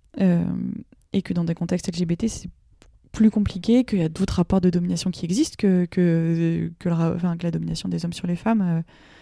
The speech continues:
ça peut être l'âge, ça peut être, euh, enfin, voilà, un peu l'aura militante dont on parlait, euh, ça peut être, euh, la race, euh, le fait d'être cis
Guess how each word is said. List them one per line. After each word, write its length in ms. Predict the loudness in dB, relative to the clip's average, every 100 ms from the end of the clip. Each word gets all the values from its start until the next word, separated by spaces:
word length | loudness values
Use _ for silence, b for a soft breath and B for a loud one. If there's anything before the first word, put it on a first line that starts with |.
| B
ça 140 | -10 -6
peut 120 | -4
être 120 | -2
l'âge, 220 | 2 2
ça 120 | 0 -2
peut 100 | -2
être, 240 | -2 -2
euh, 120 | -2
enfin, 180 | -2 -2
voilà, 140 | 0
un 40 | 0
peu 120 | 2
l'aura 260 | 2 2 0
militante 480 | -2 -4 -4 -4 -4
dont 120 | -4
on 80 | -4
parlait, 520 | -4 -2 0 2 2
euh, 20 | 0
ça 180 | -2
peut 140 | -4 -2
être, 240 | -2 -2
euh, 140 | -2 -2 B B B B
la 120 | -2
race, 380 | 0 2 -2 -2
euh, 320 | 0 0 0 0
le 80 |
fait 140 | -2 -2
d'être 160 | -4
cis 200 | -6 -10